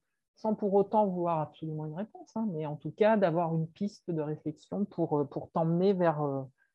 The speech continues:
vers une réponse ensuite. Donc, je pense que, voilà, ça, ça fait partie des choses. Après, moi, est-ce que c'est parce que je suis une nana, euh, je sais, enfin,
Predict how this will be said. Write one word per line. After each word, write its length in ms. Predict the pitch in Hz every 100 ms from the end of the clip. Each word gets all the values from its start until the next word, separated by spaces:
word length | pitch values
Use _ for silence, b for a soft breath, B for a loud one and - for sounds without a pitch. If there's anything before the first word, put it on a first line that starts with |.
| _ _ _ _ -
vers 260 | 160 175
une 80 | 165
réponse 420 | 156 156 180 180
ensuite. 420 | 180 - - 190 - _ b b b _
Donc, 180 | 185 185
je 60 | -
pense 280 | 247 262 -
que, 440 | 220 185 175 170
voilà, 280 | 165 165 131
ça, 140 | - 156
ça 160 | 175
fait 160 | 165 165
partie 320 | 160 135 175
des 140 | 156
choses. 360 | 151 - 214 196
Après, 280 | 151 - 190
moi, 180 | 180 175
est-ce 120 | -
que 100 | 185
c'est 160 | 185
parce 200 | 185 170
que 120 | - 180
je 100 | -
suis 120 | 175
une 140 | 160
nana, 480 | 151 147 165 175 175
euh, 240 | 147 139 139
je 140 | 147
sais, 160 | - -
enfin, 120 | 147